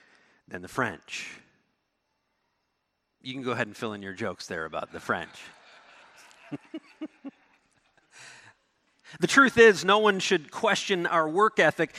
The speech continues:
but there is something significant that you and I should be able to evaluate when we l-, consider those statistics, and that is our motives.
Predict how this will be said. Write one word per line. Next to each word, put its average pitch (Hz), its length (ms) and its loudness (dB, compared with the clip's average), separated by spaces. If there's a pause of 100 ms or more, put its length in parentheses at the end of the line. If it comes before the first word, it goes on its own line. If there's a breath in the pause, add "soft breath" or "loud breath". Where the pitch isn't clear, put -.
(120 loud breath)
but 196 120 4
there 196 140 6
is 240 220 0
something 208 400 0
significant 202 720 -2
that 202 100 -2
you 208 180 -4
and 196 120 2
I 160 120 4
should 247 420 -4
be 180 160 2
able 175 320 2 (220 loud breath)
to 208 180 -4
evaluate 180 840 2
when 180 160 -2
we 170 280 0
l-, 170 160 -4
consider 185 580 0
those 170 560 0 (180 loud breath)
statistics, - 760 -2
and 170 100 -4
that 180 160 4
is 165 180 0
our 139 140 2
motives. 156 920 -2